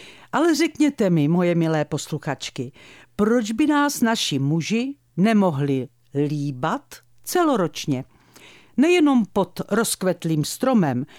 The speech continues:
ale i pod stromem rozkvetlým barvami podzimu,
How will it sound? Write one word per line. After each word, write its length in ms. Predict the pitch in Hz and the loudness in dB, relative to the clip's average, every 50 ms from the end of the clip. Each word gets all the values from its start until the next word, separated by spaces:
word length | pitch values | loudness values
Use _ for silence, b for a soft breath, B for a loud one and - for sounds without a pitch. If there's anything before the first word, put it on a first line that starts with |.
| B B B B - | B B B B -2
ale 200 | 202 202 202 202 | 0 2 2 2
i 160 | - 196 170 | 2 -2 -2
pod 280 | - - 208 202 - - | -2 0 -2 -2 0 -2
stromem 600 | - - - - 247 247 233 240 233 233 233 220 | -6 -2 -2 0 2 4 4 4 4 2 2 2
rozkvetlým 920 | 185 160 180 180 - - - - 208 208 202 - - 196 208 202 196 180 | 2 2 0 0 -2 -6 -6 -2 -2 -2 -2 -2 -2 0 2 2 2 2
barvami 600 | 139 156 175 175 170 170 160 156 156 143 151 135 127 | 2 0 0 0 0 -2 -2 -2 -2 0 0 -2 -2
podzimu, 800 | - - 156 147 135 131 135 165 170 175 185 185 214 269 269 | -2 -2 -2 -2 -2 -4 -2 0 2 2 2 2 2 0 -2